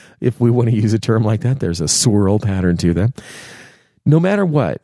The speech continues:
we wanna look at the channels, and the channel edges should be even in thickness. So if we're looking at a straight ring, just like an eternity band or, or even a, a ring that has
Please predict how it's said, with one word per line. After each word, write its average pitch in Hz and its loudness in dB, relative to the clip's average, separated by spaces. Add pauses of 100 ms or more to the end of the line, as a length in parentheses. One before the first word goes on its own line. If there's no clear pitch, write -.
(100)
we 135 0
wanna 165 2
look 143 0
at 143 -6
the 135 0
channels, 113 -2
and 107 0
the 87 0
channel 131 0
edges 104 0
should - -4
be 82 -4
even 92 0
in 87 2
thickness. - -6
So - -4
if 123 -10
we're 170 2
looking 202 -4
at 208 0
a 135 2
straight 113 -2
ring, 87 0
just 104 -4
like 95 -4
an 82 0
eternity 87 -2
band 80 -2
or, 82 -2
or 82 0
even 90 0 (100)
a, 80 -4 (220)
a 104 -2
ring 117 0
that 95 -2
has 95 -4